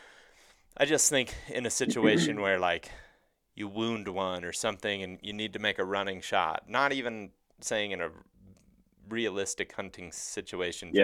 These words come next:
Speaker 2: Yeah.
Speaker 1: often, but, but, I mean, then again, I shot one in West Virginia one time that his head, like,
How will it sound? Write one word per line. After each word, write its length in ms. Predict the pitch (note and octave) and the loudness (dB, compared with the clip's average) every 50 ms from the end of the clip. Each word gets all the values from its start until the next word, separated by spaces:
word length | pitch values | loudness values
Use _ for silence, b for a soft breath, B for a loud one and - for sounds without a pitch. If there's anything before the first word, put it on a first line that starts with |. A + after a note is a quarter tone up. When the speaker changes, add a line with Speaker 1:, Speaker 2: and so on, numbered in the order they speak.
| G2 F#2+ | 8 8
Speaker 2:
Yeah. 60 | F#2 - | 6 2
Speaker 1:
often, 520 | - E2+ E2+ F2 - - E2 D#2+ D#2 D#2 D#2 | -2 -2 -2 -4 -6 -8 -12 -14 -12 -12 -8
but, 240 | D#2 D#2 D2+ - b b b b b b b b b b b b b b b b - | -6 -6 -6 -6 b b b b b b b b b b b b b b b b 4
but, 260 | A3+ A3 G#3+ G#3+ G3+ | 6 6 6 6 4
I 60 | E3+ | 2
mean, 160 | D#3+ D#3+ D3 | 0 -2 0
then 160 | C#3+ C#3 C3+ | 2 2 2
again, 360 | C#3+ C#3 D3+ D#3+ C3+ A#2+ A#2 A#2+ | 2 0 0 2 4 4 4 2
I 60 | A#2 | 0
shot 260 | A2 - B2+ - - | 2 2 0 2 2
one 140 | A2 A2+ A2 | 0 -2 0
in 60 | G#2 | 0
West 220 | G#2+ G#2 G2 - | 0 -2 -2 -2
Virginia 380 | - G#2+ G2 F#2+ G#2+ A2 A#2 G2+ | -8 -8 -4 -4 -4 -2 -2 -2
one 180 | F#2 F#2 F#2 F2 | -2 -4 -4 -6
time 360 | - G#2+ G2+ G2 G2 G2 F#2+ b b b b b b b b b | -4 -4 -4 -4 -4 -6 -10 b b b b b b b b b
that 280 | - G#2+ G2 F#2 - - _ | -2 0 0 0 0 -4 _
his 260 | - B2+ A#2+ A2+ - | -4 -2 -2 -2 -2
head, 500 | - - - C3+ B2+ A#2+ A2+ A2 - - - _ _ _ _ _ _ - | -2 2 6 6 8 8 6 2 -4 -6 -16 _ _ _ _ _ _ 2
like, 200 | G#2 G2+ G2 | 2 4 2